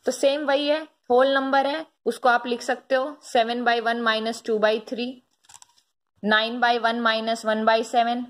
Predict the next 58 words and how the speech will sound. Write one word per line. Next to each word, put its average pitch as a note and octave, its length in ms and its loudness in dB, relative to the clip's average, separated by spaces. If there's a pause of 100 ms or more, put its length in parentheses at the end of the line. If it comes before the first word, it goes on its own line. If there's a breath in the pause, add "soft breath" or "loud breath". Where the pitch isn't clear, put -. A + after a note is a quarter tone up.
और G#3+ 120 2
उसके A#3 220 -2
बाद A#3 200 4
सेम A#3 300 -2
प्रोसीजर A3+ 500 0
जो A#3 120 -4
सिक्स A#3 240 -6
पॉइंट G#3 260 0
फ़ाइव F3 320 0
में F#3+ 140 -6
किया F3+ 280 0
है। F#3 220 -2 (720 loud breath)
अब A#3+ 180 4 (300)
वही A3 280 2 (240)
एक G3 140 -6
दूसरा A#3 340 0
तरीका B3+ 380 0
आ B3 120 6
गया B3+ 220 -2 (180)
कि B3 60 -2
एक C4+ 120 0
होल A#3 320 0
नंबर B3 320 2
है B3+ 200 0
और A#3 160 0
एक C4+ 180 -2
मिक्स्ड G3 320 -4
फ्रैक्शन F#3+ 520 -4
है, F#3+ 220 -8
तो G#3+ 80 2
होल A#3 220 4
नंबर B3+ 240 2
को C#4 140 -2
क्या C#4+ 140 2
लिख C#4 140 -4
सकते D4 260 -4
हो D4 40 0
फ्रैक्शन C4+ 380 -4
में, F3+ 120 -6
फ़ाइव G3 300 0
बाई A#3+ 200 2
वन, A#3+ 200 -2 (320 loud breath)
और A3 100 4
मिक्स्ड B3 320 -4
फ्रैक्शन C#4 420 -4
को C#4 120 0
भी D4 120 0
फ्रैक्शन C#4+ 380 -2
में D4 100 -4
चेंज C#4+ 260 -2
कर C#4+ 120 -2
सकते D4 300 -4
हो, C#4 60 -2
थ्री B3 260 0
इंटू B3+ 280 -2
थ्री C4 260 -4
प्लस G#3+ 480 -2
टू G#3+ 280 -2